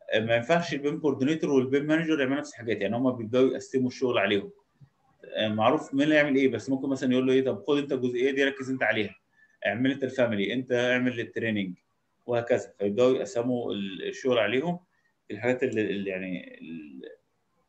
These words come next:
الشغل بينهم حسب حجم المشروع وحسب حجم الشغل الموجود. في بيم كونت-، كونتنت كريتور اللي هو بيعمل مثلًا فاميلي. طول ما أنا شغال مثلًا،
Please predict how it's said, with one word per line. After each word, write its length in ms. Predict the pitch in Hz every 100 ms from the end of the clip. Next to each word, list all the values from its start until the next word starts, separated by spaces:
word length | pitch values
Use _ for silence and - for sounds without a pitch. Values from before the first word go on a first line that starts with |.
| _ _ _ -
الشغل 540 | 98 104 98 147 151 131
بينهم 380 | 147 175 180 156
حسب 300 | 147 156 -
حجم 200 | 139 139
المشروع 400 | 123 107 143 135
وحسب 300 | 123 123 120
حجم 280 | 117 123 113
الشغل 520 | 101 90 87 123 113
الموجود. 300 | 98 87 78 _ _ _ _ _ _ _ _ _ _ _ _ _ _ _ _ _ 247 _ _ _ _ _ _ 240 _ _ _ _ _ _ _ _ -
في 140 | 165
بيم 300 | 156 160 180
كونت-، 460 | 180 135 127 123 104 123 123
كونتنت 440 | 123 127 151 160
كريتور 500 | - 131 123 123 95
اللي 140 | 107
هو 80 | 127
بيعمل 360 | 131 135 131 123
مثلًا 300 | 127 127 110
فاميلي. 320 | 110 98 87 - _
طول 120 | 143 139
ما 80 |
أنا 80 | 143
شغال 380 | 135 131 127 135
مثلًا، 380 | 139 156 156